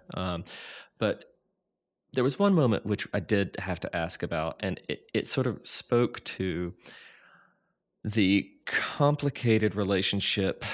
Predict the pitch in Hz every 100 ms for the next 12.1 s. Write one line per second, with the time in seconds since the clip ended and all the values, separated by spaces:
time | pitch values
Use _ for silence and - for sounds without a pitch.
0 | - - 110 113 _ - 101 95 90 85
1 | 92 - - _ 101 101 104 101 104 98
2 | 98 92 87 - 101 95 90 90 90 92
3 | 104 104 - 92 98 92 87 87 104 -
4 | - - _ 95 92 101 101 101 95 87
5 | 87 85 - 87 85 85 - 85 82 80
6 | 92 - _ _ - 85 78 - 85 98
7 | 90 90 - 98 95 95 95 - 107 98
8 | 101 - - 95 - 95 82 - 82 80
9 | 101 104 104 95 98 - 92 90 - -
10 | 98 92 95 98 92 87 95 92 95 95
11 | 104 - _ - 98 92 - 87 85 87
12 | 90